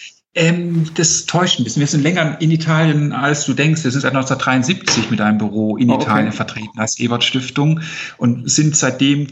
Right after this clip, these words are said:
Speaker 1: kontinuierlich präsent in Italien.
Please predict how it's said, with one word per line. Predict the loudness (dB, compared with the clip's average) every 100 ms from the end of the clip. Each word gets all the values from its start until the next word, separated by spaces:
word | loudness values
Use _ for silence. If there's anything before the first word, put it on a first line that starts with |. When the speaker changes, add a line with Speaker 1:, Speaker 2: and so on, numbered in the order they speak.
| -12 -4
Speaker 1:
kontinuierlich | 2 2 2 2 2 0 0 -4
präsent | -2 0 2 2 2 0
in | 0
Italien. | 0 0 2 2 4 2